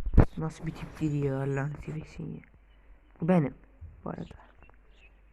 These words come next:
Öyle yaptım tipimi. Ne yapak?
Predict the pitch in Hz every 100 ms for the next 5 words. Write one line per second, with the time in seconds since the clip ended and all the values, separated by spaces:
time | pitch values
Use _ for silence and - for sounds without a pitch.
0 | - 156 151 147 151 143 - - 160 175
1 | - - - - - - - - - -
2 | - 156 139 - - -